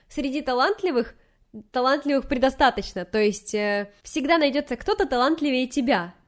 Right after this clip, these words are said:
Вот, у меня был знакомый, который говорил мне: «Ты всегда будешь там тридцать девятая». <laughs> Э, я не знаю, почему его выбор пал именно на э-, это число,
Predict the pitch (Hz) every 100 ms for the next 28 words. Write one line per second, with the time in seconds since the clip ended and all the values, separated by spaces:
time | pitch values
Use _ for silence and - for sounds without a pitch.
0 | - 226 214 233 247 240 240 254 403 392
1 | 277 240 226 269 269 247 226 302 - 240
2 | 277 269 262 233 220 269 285 240 240 240
3 | 202 196 214 262 269 - - _ - 208
4 | 202 196 - 247 262 262 226 - - 269
5 | 254 247 247 220 208 220 220 - 220 208
6 | 208 208 - 220 214 202 - - 370